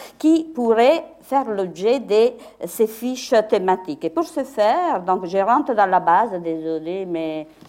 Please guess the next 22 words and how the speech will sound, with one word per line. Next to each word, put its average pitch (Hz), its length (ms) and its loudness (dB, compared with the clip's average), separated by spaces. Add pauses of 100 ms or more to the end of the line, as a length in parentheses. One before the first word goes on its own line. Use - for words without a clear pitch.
(200)
ça, 180 160 -10
c'est, 170 140 -10
j'espère 196 300 -2
que 247 100 -4
vous 202 120 -6
la 190 160 4
voyez. 180 400 2
Donc 226 220 -2
là, 262 360 4
je 214 120 -2
rentre 269 440 2
dans 208 120 4
l'interface 226 720 0
de 202 140 -4
recherche 202 420 0 (100)
géographique 269 880 -4 (480)
qui 311 320 -2
vous 202 160 -12
présente 220 500 -2 (340)
une, 190 280 -4
une 175 420 0
carte. 320 480 0